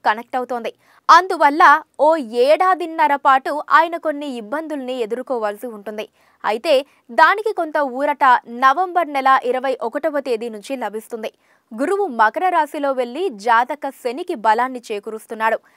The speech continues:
ఆయన అధికార పీఠాన్ని అధిష్ఠించినా ఓ ఏడాదిన్నర పాటు ఆయన శత్రువు నుంచి ముప్పును ఎదుర్కోవాల్సి ఉంటుంది. ఫలితం ఎలా ఉండబోతోంది? మనకు ఇంటర్నెట్ ఆధారంగా లభించిన సమాచారంతో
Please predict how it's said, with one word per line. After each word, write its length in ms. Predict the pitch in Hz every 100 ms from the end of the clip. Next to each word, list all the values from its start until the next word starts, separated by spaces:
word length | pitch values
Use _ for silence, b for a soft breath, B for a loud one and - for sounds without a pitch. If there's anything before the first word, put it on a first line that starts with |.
| b b
ఆయన 240 | 320 359 330
అధికార 400 | 254 294 381 370
పీఠాన్ని 500 | 339 277 294 277 262
అధిష్ఠించినా 680 | 214 269 - 277 262 302 277 269 b b -
ఓ 80 | 392 311
ఏడాదిన్నర 600 | 285 330 311 302 285 269
పాటు 340 | 277 269 277 269 -
ఆయన 240 | 254 254
శత్రువు 480 | 247 240 226 320 302
నుంచి 320 | 277 240 311 339
ముప్పును 420 | 233 226 294 262
ఎదుర్కోవాల్సి 680 | 214 247 262 277 269 262 269
ఉంటుంది. 340 | 254 254 208 - _ _ _ _ _ -
ఫలితం 420 | 269 339 415 359 370
ఎలా 200 | 240 294
ఉండబోతోంది? 640 | 359 349 330 320 320 311 330 - _ _ _ _ _ _
మనకు 300 | 277 320 370 -
ఇంటర్నెట్ 480 | 269 294 427 415 370
ఆధారంగా 460 | 311 294 294 285 277
లభించిన 420 | 262 240 254 262 247
సమాచారంతో 800 | 254 226 254 262 247 240 233